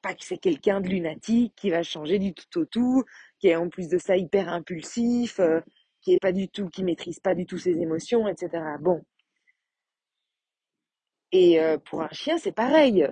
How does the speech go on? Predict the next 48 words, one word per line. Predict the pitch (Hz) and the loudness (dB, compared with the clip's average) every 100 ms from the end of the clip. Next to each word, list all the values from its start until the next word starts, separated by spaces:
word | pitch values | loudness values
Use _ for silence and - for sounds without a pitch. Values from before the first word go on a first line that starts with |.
| - _ _ _ | -4 _ _ _
Son | - 165 160 | -6 -4 -2
maître, | 208 330 359 - 202 | -2 -2 -4 -6 -6
il | 175 | 2
a | 180 | 2
besoin | 151 185 233 320 | 4 0 0 -6
que | - | -8
son | 170 | -8
maître | 202 277 | -6 -6
soit | - | -6
cohérent. | 180 185 202 233 294 | -4 0 0 -2 -4
Et | 202 151 | -4 -4
d'ailleurs, | 151 214 180 | -2 -2 -2
il | - | -6
challenge | 202 175 185 190 | -4 -2 -2 -2
beaucoup | 190 349 - 370 | 2 2 2 -2
ça, | - 165 - _ | 0 -2 -4 _
dès | 170 262 | -4 0
le | 240 | 0
départ. | 269 - 320 226 - _ _ _ _ - | 0 -4 -2 -2 -6 _ _ _ _ -8
Est-ce | 170 | -4
que | - | -2
t'es | 208 320 | 0 0
cohérent | - 214 277 214 208 254 _ _ _ _ _ _ | 2 2 2 0 -4 -6 _ _ _ _ _ _
dans | 170 | -2
le | 156 | -2
fait | - 233 185 | -2 -2 0
de, | 165 160 | 0 0
dans, | 175 160 | -2 -6
dans | 160 156 | -8 -6
les | 160 | -6
punitions | - 262 269 - 262 | -4 -4 -2 -2 -4
que | 247 | -4
tu | 262 | -2
donnes, | 240 247 254 247 202 | 0 0 0 -2 0
euh, | 170 165 - _ _ _ _ | 0 -2 -6 _ _ _ _
si | - | -8
punition | 185 170 170 - 156 | -6 -4 -6 -6 -4
il | 175 220 | 0 4
y | |
a, | 226 240 247 | 6 6 2
hein, | 180 190 196 | -2 -4 -6
parce | 165 - | -8 -10
qu'il | - | -10
y | |
a | 147 | -8
différentes | 160 156 156 | -6 -8 -2
approches, | 190 - 247 254 - | -2 0 -2 0 -2
mais | 175 | -4